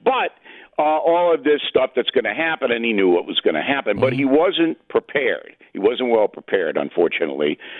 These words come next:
Speaker 1: Don Junior, if he had called me, I could have guided him through it, but he wasn't well prepared. So anyway,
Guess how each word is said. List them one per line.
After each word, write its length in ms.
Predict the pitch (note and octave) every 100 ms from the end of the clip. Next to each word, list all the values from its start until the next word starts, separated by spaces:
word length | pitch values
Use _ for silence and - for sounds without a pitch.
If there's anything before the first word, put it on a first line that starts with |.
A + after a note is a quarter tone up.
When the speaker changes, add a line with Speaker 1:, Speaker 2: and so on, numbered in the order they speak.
| - -
Speaker 1:
Don 220 | G2 F#2+
Junior, 440 | G#2 G2+ F#2+ F#2
if 80 | F2+
he 100 | F#2+
had 160 | E2+ -
called 340 | A2+ F#2 F#2
me, 260 | F2 D#2 - -
I 80 |
could 180 | D#2 D#2+
have 300 | D#2 C#2+ -
guided 320 | - E2 D2+
him 100 | C#2+ C#2
through 200 | - D3+
it, 100 | G#2 - - - -
but 120 | G#2+
he 120 | G2+
wasn't 640 | A2 G#2 A#2 A#2+ A2 G2 -
well 200 | F2 E2
prepared. 480 | - - D#2 C2 -
So 140 | G#3
anyway, 420 | C#4 G3 C3+ A2+